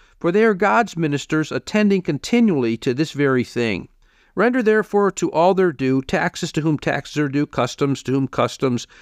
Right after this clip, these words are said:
fear to whom fear, honor to whom honor." So what we see here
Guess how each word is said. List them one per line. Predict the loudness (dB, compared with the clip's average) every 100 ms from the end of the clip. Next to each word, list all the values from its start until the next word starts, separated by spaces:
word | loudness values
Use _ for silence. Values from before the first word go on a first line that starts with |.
| -20
fear | -4 0 2
to | 2
whom | 0 -2
fear, | -2 -2 -2 -4 -10 _ _ -4
honor | 0 0 0 -2 -4 _ _ -10
to | -2
whom | 0 0 0
honor." | 0 2 0 -4 -10 _ _ _ _ _ _ _ _ _ _
So | -2 2 4
what | 4 2
we | 0
see | -2 0 2 2
here | 2 0 0